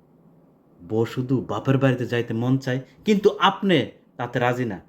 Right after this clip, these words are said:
এই কাজটা কখনো করবেন না। মাঝে মাঝে বউকে বাপের বাড়িতেও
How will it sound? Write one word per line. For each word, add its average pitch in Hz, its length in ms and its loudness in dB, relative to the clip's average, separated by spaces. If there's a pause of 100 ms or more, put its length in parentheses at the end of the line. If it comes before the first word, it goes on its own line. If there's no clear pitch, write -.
(140)
এই 135 100 -2
কাজটা 135 360 -6
কখনো 135 340 0
করবেন 110 280 -4
না। 95 100 -8 (260)
মাঝে 123 240 2
মাঝে 135 240 4
বউকে 123 480 -2 (640)
বাপের 104 380 -4
বাড়িতেও 120 460 -2